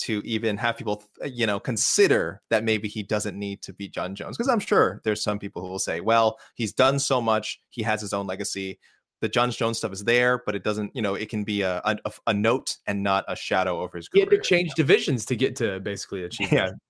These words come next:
Speaker 1: pretty much, which, uh, Stipe, I, I don't think he'll have that option. Now, if he, again, you know, wins the belt, rattles off, uh,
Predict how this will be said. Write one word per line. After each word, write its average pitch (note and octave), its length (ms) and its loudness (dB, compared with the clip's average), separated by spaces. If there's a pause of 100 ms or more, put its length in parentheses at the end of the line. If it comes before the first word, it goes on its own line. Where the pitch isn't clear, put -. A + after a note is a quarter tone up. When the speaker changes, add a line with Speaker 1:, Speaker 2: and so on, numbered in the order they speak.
(120)
Speaker 1:
pretty G#2+ 160 -2
much, G2+ 240 -2 (260)
which, A2 220 2
uh, G#2+ 160 4
Stipe, G#2 580 0
I, G2 60 2
I G2 60 2
don't G#2+ 260 0
think G2+ 120 -6
he'll F#2+ 120 -4
have F#2+ 160 0
that F#2+ 120 2
option. F#2 340 -2 (400)
Now, A#2+ 240 4
if B2 100 -2
he, A2+ 120 -2
again, A2+ 280 0
you A2 80 0
know, - 160 -6
wins A2+ 220 -2
the A2+ 80 -2
belt, D3 340 4
rattles A2 380 2
off, G#2 320 4 (160)
uh, F#2 180 -2